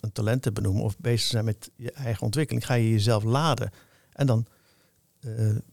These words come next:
kan je als docent veel beter verbinding maken met de student. Omdat je vanuit mens verbindt met de student.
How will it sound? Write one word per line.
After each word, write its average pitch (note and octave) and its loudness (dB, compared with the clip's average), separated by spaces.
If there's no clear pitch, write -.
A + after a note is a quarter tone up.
kan B2 2
je A2 4
als G2+ 2
docent C3+ 0
veel E3+ 2
beter G#2 2
verbinding B2+ 2
maken G#2+ 2
met A2+ 2
de C3 0
student. - -2
Omdat C#3 0
je A#2+ 2
vanuit A2+ 0
mens C#3+ 2
verbindt A#2 0
met A#2 0
de A2+ -6
student. - -4